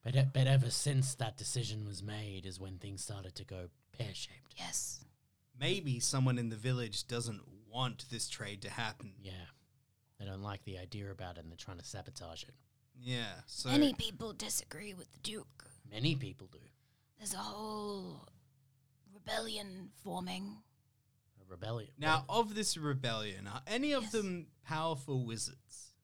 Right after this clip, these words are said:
Speaker 2: No.
Speaker 3: No. Okay.
Speaker 1: So you know who the rebellion are?
Speaker 2: Not quite.
Speaker 1: It's okay, so you don't know if they're wizards then.
Speaker 3: Hmm.
Speaker 2: There's not a lot of magic folk here in Candy Coast.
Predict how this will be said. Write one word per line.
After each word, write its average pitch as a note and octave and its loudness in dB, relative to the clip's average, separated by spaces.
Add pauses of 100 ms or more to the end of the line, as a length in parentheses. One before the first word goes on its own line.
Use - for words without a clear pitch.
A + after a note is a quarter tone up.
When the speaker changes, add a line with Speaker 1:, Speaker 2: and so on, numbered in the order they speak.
(180)
Speaker 2:
No. F#3+ -8 (580)
Speaker 3:
No. G#2+ -4 (880)
Okay. - -12 (500)
Speaker 1:
So C3+ 0
you C3 8
know C3 8
who C3 8 (480)
the C3+ 0
rebellion B2+ 2
are? A#2 -6 (400)
Speaker 2:
Not - -6
quite. - -4 (880)
Speaker 1:
It's C#3+ -4
okay, G#2 -8
so G2+ -8
you G2 -8
don't G2+ -6
know F#2 -10
if - -16
they're - -18
wizards - -20
then. - -18 (560)
Speaker 3:
Hmm. A#2+ 0 (600)
Speaker 2:
There's B3 0
not A#3+ 0
a A#3 -4
lot A3 -2
of G3 -4
magic G#3+ -2
folk - -6 (140)
here - -10
in - -10
Candy - -12
Coast. - -14